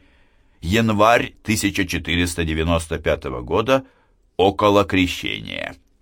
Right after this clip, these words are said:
Литовскому посольству при этом было сказано: «Чтобы нашей дочери быть у великого князя Александра за неделю до нашего великого заговенья мясного».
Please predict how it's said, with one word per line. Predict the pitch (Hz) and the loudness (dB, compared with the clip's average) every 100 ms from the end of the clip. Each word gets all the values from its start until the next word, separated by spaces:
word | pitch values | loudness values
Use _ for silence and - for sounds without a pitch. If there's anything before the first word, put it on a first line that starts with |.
| _ _ _ _ _ _ _ _ - | _ _ _ _ _ _ _ _ -4
Литовскому | 87 82 104 113 - 143 151 | -2 2 2 2 0 0 2
посольству | 139 135 107 113 - | 2 2 0 0 -4
при | 110 92 | -4 0
этом | 85 87 107 95 | 2 2 0 0
было | 85 90 | 0 0
сказано: | 92 - 73 69 78 82 80 - _ _ _ _ _ _ _ _ | 0 0 0 0 0 -2 -2 -14 _ _ _ _ _ _ _ _
«Чтобы | - - - 69 64 76 | -20 -10 -2 0 0 -2
нашей | 71 76 71 73 73 | 2 2 2 0 -4
дочери | 65 67 64 71 69 69 | -4 -6 -6 -6 -4 -6
быть | 62 76 76 73 | -6 -4 -4 -6
у | |
великого | 71 73 71 71 80 76 69 | -6 -4 -4 -4 -2 -2 -4
князя | 71 78 78 76 | -4 -2 -2 -2
Александра | 71 67 - 78 85 80 82 | -2 -4 -4 -2 0 0 0
за | 71 80 | 0 0
неделю | 85 87 87 78 82 107 113 76 - _ _ _ _ _ - | 0 2 0 0 0 2 2 0 -2 _ _ _ _ _ -8
до | 80 87 | -2 2
нашего | 90 82 90 85 | 2 2 2 2
великого | 82 85 85 85 80 82 | 2 0 0 2 4 4
заговенья | 73 82 80 80 78 78 80 80 | 2 0 0 0 0 0 -2 -2
мясного». | 80 80 - 78 78 78 80 | 0 -2 -4 -2 2 2 2